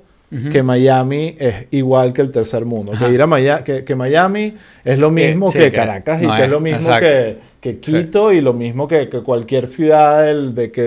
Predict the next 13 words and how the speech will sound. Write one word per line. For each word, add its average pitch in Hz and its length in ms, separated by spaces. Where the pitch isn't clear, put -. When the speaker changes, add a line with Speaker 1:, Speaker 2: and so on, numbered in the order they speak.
Speaker 2:
D 127 340
F, 180 180
cualquier 131 380
ciudad 131 500
de, 131 240
de, 110 300
de 113 260
Latinoamérica. 110 800
Entonces, 165 460
él 131 200
ha 139 40
estado 160 380
mucho 156 500